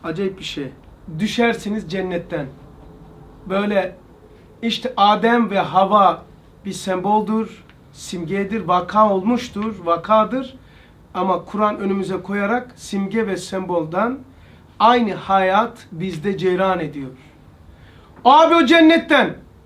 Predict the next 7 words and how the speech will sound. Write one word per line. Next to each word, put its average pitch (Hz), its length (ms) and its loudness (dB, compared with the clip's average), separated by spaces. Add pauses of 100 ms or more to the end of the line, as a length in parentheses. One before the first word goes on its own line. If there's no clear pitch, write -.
(100)
Sen 254 420 2
diyorsun 185 340 -4
cennet. 160 340 -6 (140)
Adem 214 340 4
cennette 208 380 0
olduğunu 190 360 -4
bilmiyordu. 165 520 -10